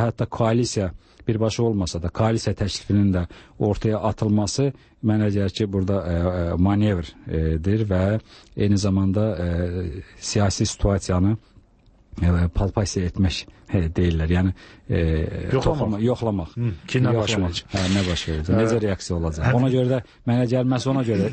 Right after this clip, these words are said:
Speaker 1: ünvansız olub bu müraciət.
Speaker 2: Bizim söhbətə həmçinin də Yeni Azərbaycan Partiyasının icraçı heyətinin müavini, e,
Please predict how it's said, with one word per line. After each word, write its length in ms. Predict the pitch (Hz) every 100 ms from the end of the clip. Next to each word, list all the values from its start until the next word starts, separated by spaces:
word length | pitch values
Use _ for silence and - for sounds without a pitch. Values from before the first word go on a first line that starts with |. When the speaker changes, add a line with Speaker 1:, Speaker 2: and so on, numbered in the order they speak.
| 123
Speaker 1:
ünvansız 480 | 110 110 104 98
olub 220 | 90 87 -
bu 80 | 85
müraciət. 340 | 85 82 82 80 - - -
Speaker 2:
Bizim 180 | 135
söhbətə 400 | 131 131 123 127
həmçinin 380 | 123 117 127 123
də 100 | 127 123 123 117
Yeni 160 | 117
Azərbaycan 460 | 117 120 113 123 117
Partiyasının 460 | 110 98 101 110 104
icraçı 320 | 110 104 -
heyətinin 260 | 110 113
müavini, 340 | 117 110 117 120
e, 380 | 127 117 113 110